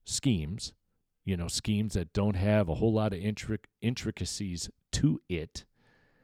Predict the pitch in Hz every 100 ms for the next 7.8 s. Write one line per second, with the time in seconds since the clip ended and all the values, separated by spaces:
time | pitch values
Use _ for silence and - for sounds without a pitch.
0 | _ _ _ 117 120 120 - 113 117 131
1 | 123 110 90 95 - - - _ _ _
2 | _ _ _ _ _ _ _ - 98 87
3 | 76 87 - - _ _ - 143 151 139
4 | 113 139 - - 113 131 127 - 104 110
5 | 92 98 117 98 95 107 110 90 - 123
6 | 120 71 73 113 - 110 95 104 127 107
7 | 107 - 104 120 117 120 131 82